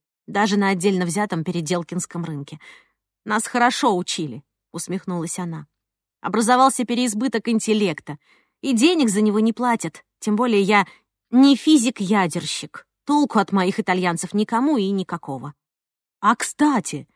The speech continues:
тут же заинтересовался Валентин, «почему именно итальянцы?» «Это долго рассказывать. Было одно сильное впечатление в детстве». «Ну, не хочешь, не надо», легко согласился он.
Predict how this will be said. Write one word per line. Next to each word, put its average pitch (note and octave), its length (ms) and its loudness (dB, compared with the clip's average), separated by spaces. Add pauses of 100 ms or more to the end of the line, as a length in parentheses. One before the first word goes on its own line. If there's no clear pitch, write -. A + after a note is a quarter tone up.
(280)
тут C4 240 0
же G3 120 2
заинтересовался F#3+ 840 -2
Валентин, G3+ 460 -4 (600)
«почему E4 640 2
именно C4+ 580 6
итальянцы?» E3 680 -4 (960)
«Это B3+ 220 -2
долго F#3 340 -2
рассказывать. E3 680 -14 (640)
Было G#3 420 2
одно G3 280 0
сильное F#3 540 -4
впечатление D#3+ 960 -10
в E3+ 100 -10
детстве». E3 480 -10 (880)
«Ну, A3+ 340 0 (120)
не G3+ 180 0
хочешь, F4 540 -2 (340)
не E3+ 160 -6
надо», C4 360 0 (420)
легко G#3 320 2
согласился F#3+ 760 -2
он. D3+ 180 -2